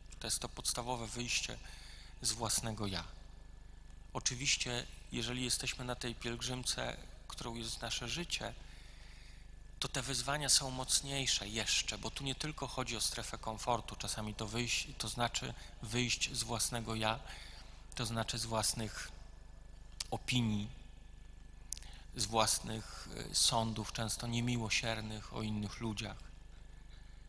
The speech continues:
z własnego dbania o siebie wbrew innym i tak dalej, i tak dalej.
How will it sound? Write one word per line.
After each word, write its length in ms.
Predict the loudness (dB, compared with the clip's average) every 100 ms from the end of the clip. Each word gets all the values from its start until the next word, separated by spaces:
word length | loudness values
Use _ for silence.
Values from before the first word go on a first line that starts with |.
| -14 -14 -14 -12 -12 -14 -14 -14 -14 -10 -4
z 60 |
własnego 460 | 2 4 4 0 -2
dbania 560 | 2 4 4 2 -2 -6 -2
o 60 |
siebie 460 | 0 2 0 -2 -4 -6 -8
wbrew 680 | -4 0 0 -2 -6 -10 -10 -12 -12 -12 -4
innym 480 | 0 0 0 -2 -4
i 60 |
tak 200 | -2 -2
dalej, 300 | 0 0 -2
i 40 | -6
tak 200 | -6 -4
dalej. 300 | -6 -6